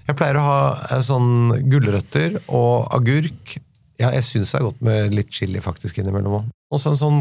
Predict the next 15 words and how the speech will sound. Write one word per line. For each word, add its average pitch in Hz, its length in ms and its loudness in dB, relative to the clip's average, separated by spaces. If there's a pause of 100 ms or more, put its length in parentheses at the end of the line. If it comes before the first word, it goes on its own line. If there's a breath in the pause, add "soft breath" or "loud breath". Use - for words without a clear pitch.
kål, 110 560 2
eh, 104 680 -2
altså 117 240 -2 (840 loud breath)
litt, 117 300 -2
eh, 110 520 0 (520)
hva 113 100 0
skal 123 140 -4
vi 110 60 0
si 110 80 -2
for 110 80 0
noe, 120 120 2
revet 107 440 -2
kål 104 320 0
med 107 160 2
noe 104 540 2